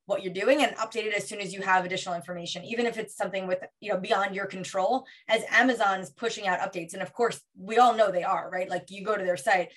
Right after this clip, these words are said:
they're gonna tell you where the status is and what they're doing to triage. They got it resolved last night,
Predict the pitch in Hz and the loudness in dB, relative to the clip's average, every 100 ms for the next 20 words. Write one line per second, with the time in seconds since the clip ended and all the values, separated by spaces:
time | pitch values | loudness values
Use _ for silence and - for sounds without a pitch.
0 | _ 220 233 190 226 208 202 190 202 185 | _ 0 0 0 0 0 0 0 0 0
1 | 180 - 196 190 190 185 180 190 185 180 | -2 2 2 0 -2 -6 -6 -6 -6 -8
2 | - 180 175 185 185 175 190 196 233 262 | -6 -6 -2 -4 -4 -8 -4 2 2 2
3 | - - _ - 220 269 233 214 226 190 | -4 -20 _ -8 4 6 6 4 4 6
4 | 185 170 - 311 208 202 | 2 -2 0 2 2 0